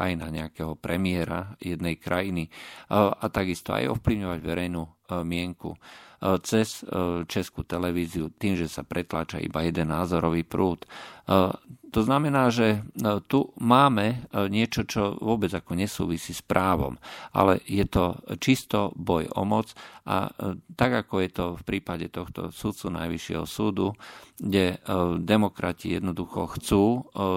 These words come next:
s-, zvoliť svojich ľudí, aby mohli pretláčať svoju agendu, aby mali krytie aj na tom Najvyššom súde, že všetko to, čo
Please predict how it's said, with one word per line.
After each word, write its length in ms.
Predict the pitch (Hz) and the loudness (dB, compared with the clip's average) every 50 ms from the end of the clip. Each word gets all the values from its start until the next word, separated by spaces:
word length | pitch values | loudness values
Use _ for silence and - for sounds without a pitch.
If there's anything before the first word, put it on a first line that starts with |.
| 92 - | 0 -2
s-, 260 | - - - - - - - | -4 -8 -10 -12 -12 -10 -8
zvoliť 800 | - 104 101 92 85 90 92 98 104 104 95 82 - - - - | -8 -6 -6 -6 -4 -2 2 4 4 4 2 0 -4 -14 -16 -12
svojich 460 | - - - 98 92 92 101 104 107 | -12 -8 -4 0 0 2 2 0 0
ľudí, 320 | 110 113 117 110 117 120 120 | -2 -2 -2 0 0 0 0
aby 300 | - - 101 92 98 92 | 0 0 0 0 0 0
mohli 240 | 95 95 95 95 90 | 0 0 0 -2 -4
pretláčať 800 | 82 - - 95 90 - 98 92 90 - - 85 82 - - - | -6 -6 -8 -8 -6 -4 -4 -4 -4 -4 -6 -8 -8 -8 -12 -20
svoju 480 | - - - 92 92 95 98 98 - 98 | -14 -8 -4 0 2 4 4 4 4 2
agendu, 560 | 95 92 104 104 101 98 107 110 117 - - - - - - - - | 2 2 2 2 2 4 4 2 2 2 -2 -16 -18 -16 -8 2 4
aby 180 | 151 151 147 139 127 | 4 6 6 6 6
mali 240 | 123 127 127 117 - | 6 6 4 2 0
krytie 560 | - - 131 - 117 - - - 98 107 120 | 2 4 4 4 4 4 0 0 0 0 0
aj 140 | 120 104 98 | 0 -2 0
na 140 | 90 87 85 | 0 -2 -4
tom 240 | - - 87 85 78 | -4 -4 -4 -4 -2
Najvyššom 440 | 73 78 82 82 80 - - 90 85 - | -2 -2 -2 -2 -2 -4 -6 -6 -8 -6
súde, 480 | - - 90 90 87 92 98 101 - - - - - - - - | -4 -4 -4 0 2 2 2 2 0 -8 -14 -14 -14 -16 -10 -4
že 240 | 107 107 101 - 110 | 0 0 0 0 2
všetko 340 | - 123 107 - - - - - | 2 2 2 2 -2 -8 -4 -4
to, 60 | 90 | -4
čo 160 | 85 - - | -4 -2 -4